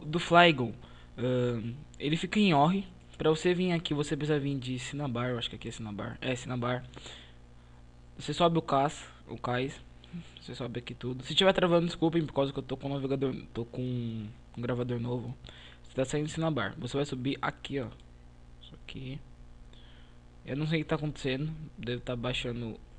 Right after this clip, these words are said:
o aplicativo lá pra... Meu celular deve tá pesando muito a minha internet. Se estiver travando aí, desculpa.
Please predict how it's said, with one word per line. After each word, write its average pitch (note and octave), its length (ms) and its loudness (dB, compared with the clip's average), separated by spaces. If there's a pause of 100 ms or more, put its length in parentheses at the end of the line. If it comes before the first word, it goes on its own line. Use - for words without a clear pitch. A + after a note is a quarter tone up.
(240)
o A#2 120 -8
aplicativo A2+ 680 -6
lá A2 140 -4 (220)
pra... A2 380 -4 (1400)
Meu A#2 160 -6
celular A#2 400 -4
deve A2 240 -6
tá A2+ 180 -6 (640)
pesando B2 340 0
muito B2 280 -2
a B2+ 40 -2
minha B2 140 0
internet. B2 460 -6 (1300)
Se - 160 -14
estiver B2+ 260 -2
travando B2+ 400 -2
aí, C#3+ 120 0
desculpa. D3+ 580 0